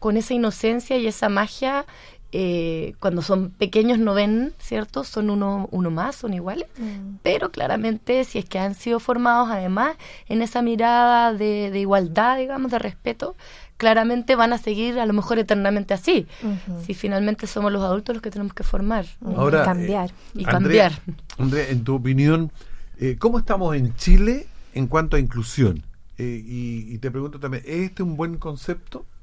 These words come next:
Speaker 1: Eh, bueno, a ver, en Chile yo creo que estamos avanzando. Eh, hace seis años, antes que naciera mi Antonia, eh, a lo mejor,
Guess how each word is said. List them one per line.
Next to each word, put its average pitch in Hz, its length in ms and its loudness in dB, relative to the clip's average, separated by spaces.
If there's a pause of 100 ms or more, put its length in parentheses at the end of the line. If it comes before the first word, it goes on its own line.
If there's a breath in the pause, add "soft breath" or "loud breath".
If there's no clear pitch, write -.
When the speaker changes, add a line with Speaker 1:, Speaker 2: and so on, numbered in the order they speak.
(640 loud breath)
Speaker 1:
Eh, 247 340 8
bueno, 311 300 6
a 214 80 2
ver, 226 280 0 (140)
en 220 160 2
Chile - 240 0
yo 381 80 8
creo 330 120 2
que - 60 -8
estamos 294 360 2
avanzando. 226 920 -2
Eh, 185 600 -2 (220)
hace 196 260 0
seis 262 400 0
años, 262 760 0 (100)
antes 202 280 -4
que - 140 -6
naciera 208 400 -2
mi 196 120 0
Antonia, 214 520 0 (720 loud breath)
eh, 175 260 4
a 170 80 4
lo 170 80 4
mejor, 247 720 4